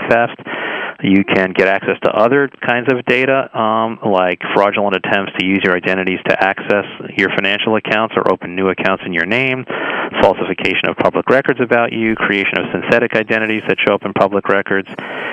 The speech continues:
and, uh, personalized information, education, and support, i-, so you can understand that information and react if,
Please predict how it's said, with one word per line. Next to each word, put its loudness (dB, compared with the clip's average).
and, 2
uh, 4
personalized 2
information, 0
education, -2
and -4
support, 2
i-, -4
so 4
you 2
can -2
understand 0
that 2
information -2
and 0
react 0
if, -4